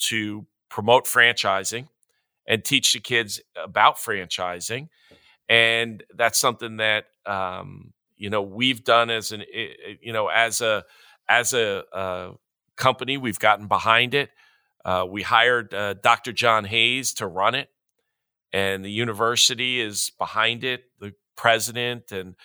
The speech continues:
the whole team there has really, uh, done an outstanding job, uh, of embracing franchising, and many franchise companies benefit from this school. And, um, you know, it was a, it was originally thought to do it as a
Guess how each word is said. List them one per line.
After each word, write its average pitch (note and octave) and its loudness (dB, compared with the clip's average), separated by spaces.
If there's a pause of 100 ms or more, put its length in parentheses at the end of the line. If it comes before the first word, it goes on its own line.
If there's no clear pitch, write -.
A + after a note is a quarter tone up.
(380)
the F#2+ -2
whole A#2+ 2
team B2 0
there A#2 6
has G2 -6
really, A#2 -6
uh, F#2+ -4 (180)
done A2 0
an G2 -4
outstanding A2+ 0
job, A#2+ 4 (140)
uh, F2 -6 (120)
of F#2 -10
embracing G2+ -4
franchising, B2 0 (520)
and A#2+ 0
many E3 6
franchise C#3+ 0
companies A#2 -2
benefit A#2 -2 (480)
from G#2 4
this G#2+ 0
school. A#2+ 2 (480)
And, G#2 2
um, G#2+ -2
you A2+ -10
know, A#2 2
it A#2+ -2
was A#2 -2
a, A2+ -6 (100)
it B2 0
was B2 -2
originally C3 2
thought B2 6
to A#2+ -8
do B2 -2
it A#2 -2
as A#2 2
a G#2+ -8